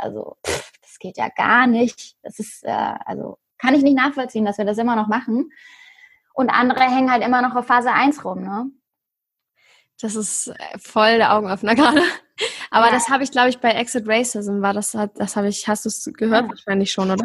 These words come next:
Speaker 1: Mhm. Ja, ich hab's gehört, aber ich weiß jetzt nicht, ob's da auch, äh, dieses Phasenmodell, ob sie das da erwähnt hatte.
Speaker 2: So ähnlich hat sie's irgendwie gesagt,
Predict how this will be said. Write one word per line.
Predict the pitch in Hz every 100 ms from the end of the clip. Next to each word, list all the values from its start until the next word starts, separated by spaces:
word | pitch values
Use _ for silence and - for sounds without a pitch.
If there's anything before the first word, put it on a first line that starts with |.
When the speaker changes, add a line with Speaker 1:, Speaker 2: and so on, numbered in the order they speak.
| 311
Speaker 1:
Mhm. | 247 254 294 -
Ja, | 226 214
ich | 214
hab's | 220 -
gehört, | 220 214 202
aber | 196 202
ich | -
weiß | 214 214
jetzt | 220
nicht, | 226 220
ob's | 220 -
da | 208 196
auch, | 214 -
äh, | 202 196
dieses | 196 190 202
Phasenmodell, | _ 208 208 202 185 190
ob | 190
sie | -
das | 185 190
da | 190 190
erwähnt | 190 196 196
hatte. | 196 190 196 202
Speaker 2:
So | 220 - -
ähnlich | 240 247 214 196 -
hat | 196
sie's | 202 -
irgendwie | 190 196 196
gesagt, | 196 196 208 208 -